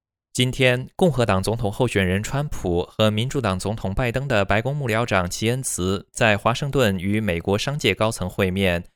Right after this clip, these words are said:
试图在十一月选举前赢得商界的支持。这次会议吸引了众多企业巨头。彭博社引述知情人士的消息称，摩根大通、花旗集团、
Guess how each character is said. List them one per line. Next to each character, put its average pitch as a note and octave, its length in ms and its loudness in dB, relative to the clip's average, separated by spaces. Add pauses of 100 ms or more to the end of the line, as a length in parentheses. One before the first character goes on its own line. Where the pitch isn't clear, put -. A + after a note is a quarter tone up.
(200)
试 - 140 0
图 B2+ 160 -2
在 A#2+ 240 2
十 B2+ 200 0
一 C#3+ 60 -2
月 D3+ 140 0
选 A2+ 180 -4
举 A2+ 160 -2
前 F2+ 440 -2
赢 G2 180 -2
得 G2 180 2
商 C3+ 280 -2
界 - 120 2
的 E2+ 120 -2
支 A#2 200 -4
持。 E2 400 -4 (320)
这 D#3 120 2
次 C#3+ 100 -2
会 C3+ 220 4
议 A#2 140 2
吸 D3+ 200 -4
引 C#3 100 -4
了 F#2 160 4
众 C3+ 200 -4
多 C3+ 120 0
企 F2+ 220 -6
业 F2+ 140 0
巨 G#2+ 180 -4
头。 E2+ 400 -2 (240)
彭 C3 160 2
博 D3 120 0
社 C#3 240 4
引 G2+ 200 0
述 A#2 220 -2
知 D3 160 -4
情 A#2 180 -4
人 F#2+ 140 0
士 G#2 140 -2
的 G2+ 80 -2
消 A#2 180 2
息 F#2 160 -4
称， G2+ 400 0 (180)
摩 G#2 160 4
根 D3 160 2
大 C#3+ 160 2
通、 C3 300 -2
花 D3+ 260 0
旗 C3 160 -4
集 G2 140 -4
团、 F#2 420 2